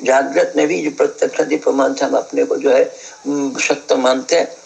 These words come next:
जब तक नहीं जागेंगे तब तक ये, ये प्रमाणत्व मा-, माना जाता है। प्रत्यक्ष आदि प्रमाणत्व प्रत्यक्ष में प्रामाणिक है।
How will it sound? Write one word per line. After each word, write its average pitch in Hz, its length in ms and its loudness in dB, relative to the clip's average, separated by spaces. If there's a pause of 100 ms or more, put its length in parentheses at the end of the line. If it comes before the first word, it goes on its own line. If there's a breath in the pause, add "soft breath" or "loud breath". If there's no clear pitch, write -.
(280)
जब - 280 -2
तक 170 200 2
नहीं 139 240 0
जागेंगे 139 640 0
तब 127 80 2
तक - 400 -2
ये, 143 160 -2
ये 147 120 0
प्रमाणत्व 131 720 2
मा-, 123 360 0
माना 127 280 2
जाता 110 300 0
है। - 260 -6
प्रत्यक्ष - 480 -2
आदि - 180 0
प्रमाणत्व - 640 -2
प्रत्यक्ष - 460 -10
में 165 200 -2 (320 loud breath)
प्रामाणिक 139 500 2
है। - 180 -4